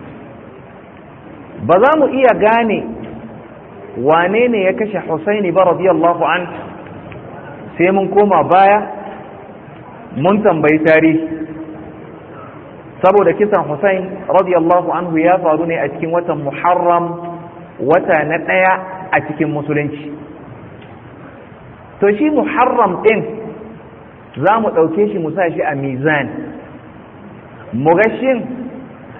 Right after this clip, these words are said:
akwai wasu abubuwa da suka auku a cikin irin wannan wata na Muharram ko ko babu? Shin shi Muharram ɗin nan waye? Muharram ɗin nan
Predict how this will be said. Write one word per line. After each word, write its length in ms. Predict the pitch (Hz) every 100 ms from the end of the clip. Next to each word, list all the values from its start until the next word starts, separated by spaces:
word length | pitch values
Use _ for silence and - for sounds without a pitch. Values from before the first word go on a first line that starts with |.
| - -
akwai 320 | 147 196 208
wasu 240 | 214 214 220
abubuwa 600 | 190 190 208 208 214 190
da 100 | 147 139
suka 180 | 143 180
auku 380 | 135 143 - 180
a 100 | 175 156
cikin 380 | 170 170 185 - 185
irin 320 | 190 165 147
wannan 480 | 175 170 147 165 175
wata 320 | 185 180 151
na 140 | 151 175
Muharram 800 | 156 - 180 190 185 160 - -
ko 140 | 185
ko 200 | 190 170
babu? 420 | 143 147 143 - - - - - - - - - - - - - - -
Shin 400 | 247 262 220 247 - -
shi 180 | 226 269
Muharram 760 | 277 214 - 226 247 240 190 170
ɗin 240 | 196 240 247
nan 180 | 214 147 - - -
waye? 580 | 147 165 165 165 180 - - - - - - - - - - - - - -
Muharram 720 | 143 180 185 277 285 285 226 -
ɗin 240 | 277 311
nan 180 | 302